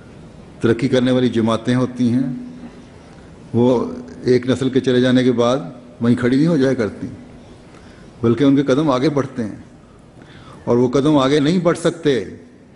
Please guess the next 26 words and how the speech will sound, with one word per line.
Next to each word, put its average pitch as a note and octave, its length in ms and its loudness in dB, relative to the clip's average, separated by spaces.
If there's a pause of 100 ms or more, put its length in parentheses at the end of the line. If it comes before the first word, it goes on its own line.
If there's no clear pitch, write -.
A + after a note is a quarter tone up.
(300)
जब C3 240 -2
तक C#3+ 220 -2 (760)
बच्चे A#2+ 340 0
अपनी C3 320 -2
जिम्मेवारियां A2 580 0
नहीं G#2 100 -2
समझते। - 380 -10 (960)
जब G#2 180 0
बारह A#2+ 260 0
साल C3 180 -2
की A#2+ 100 -2
उम्र A#2 200 2
के A#2+ 140 -2
बच्चे, G#2+ 340 -2 (340)
तेरह A#2 200 4
साल A#2 200 0
की A2 80 -2
उम्र A2 180 0
के G#2+ 60 -2
बच्चे, G2+ 360 -2
दस A2+ 260 -2
साल B2 140 0
की A2+ 80 0
उम्र A2 160 0
के G#2+ 80 2
बच्चे G2+ 400 -4